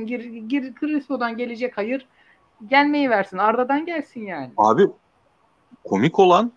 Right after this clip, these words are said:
Speaker 2: komik olan bir, iyi oynuyordun ya. Bunu yaparken iyi oynuyordun yani gerçekten.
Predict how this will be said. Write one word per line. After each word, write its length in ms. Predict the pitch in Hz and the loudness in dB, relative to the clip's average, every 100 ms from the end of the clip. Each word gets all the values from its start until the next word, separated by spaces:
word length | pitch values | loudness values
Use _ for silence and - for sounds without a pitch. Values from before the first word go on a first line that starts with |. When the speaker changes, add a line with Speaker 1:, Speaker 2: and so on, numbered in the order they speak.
| _ | _
Speaker 2:
komik 300 | - 214 185 | -6 -6 -2
olan 420 | 196 220 226 151 | -2 -2 -4 -6
bir, 280 | 127 240 - _ _ _ - | 0 0 -2 _ _ _ -6
iyi 180 | 120 202 | 4 8
oynuyordun 540 | 240 226 180 135 117 | 8 8 4 2 0
ya. 220 | 113 127 - | -4 -6 -12
Bunu 220 | 160 139 | -4 2
yaparken 440 | 214 208 - - 175 | 2 4 2 4 4
iyi 220 | 127 160 | 6 10
oynuyordun 420 | 226 214 165 123 | 10 10 6 6
yani 200 | 123 127 | 4 4
gerçekten. 500 | 135 180 226 - 160 | 4 4 2 2 -2